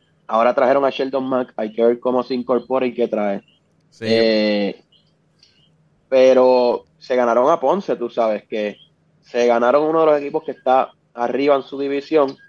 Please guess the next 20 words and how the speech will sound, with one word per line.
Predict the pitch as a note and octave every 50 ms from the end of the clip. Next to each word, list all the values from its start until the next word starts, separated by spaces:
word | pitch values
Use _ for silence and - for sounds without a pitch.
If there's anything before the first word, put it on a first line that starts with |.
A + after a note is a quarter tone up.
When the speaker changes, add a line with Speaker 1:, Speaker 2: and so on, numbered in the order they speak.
| _ _ _ _ _ _ _ _ _ _ -
Speaker 1:
Obviamente | A2 A#2 G2+ A#2 C#3 C3+ C3 C#3 C#3 C#3 C#3 C#3+ C3
todo | - B2 B2 B2
depende | B2+ C3 - C3 C3 C3 C3
de | C3 C3+
los | C3+ B2+
macheos, | C3 B2 A#2 A2+ - - C#3+ C#3+ C3+ A#2+
no | A#2 A2+
todos | A2 B2 B2
los | B2 B2 A#2+ B2
equipos | A#2+ B2+ B2 B2 B2
machean | B2 A#2+ A#2 - - A#2+ A#2 A#2+ A#2
igual, | A2+ A2+ B2 C3 C3+ C#3 C3+ C3+ C3 C3 C3 _ _ _ _ _ _ _ _ _ _ _
las | - A2 G#2+ -
circunstancias | - A2+ G2+ A#2 A#2 G#2+ - A2 G#2+ - A#2+ A#2
no | B2 A#2+
son | - B2+ B2+
las | C3 B2+ B2+
mismas, | C3 D3+ D#3 D#3 D3+ C#3+ B2+ A#2 A#2+ - _ _ _ _ _ _ _ _ _ _ _ _
pero, | - A#2+ B2 B2+ B2+ B2 B2 B2 A#2+ A#2 A#2 A#2 A2+ A2 A2 G#2+ G#2+ G#2+ G#2 - _ _ _ _ _ _ _ _ _ _ _ _ -
eh, | - A#2 A#2 A#2 A#2 A#2 A2+ A2+ A2+ A2+ A2 A2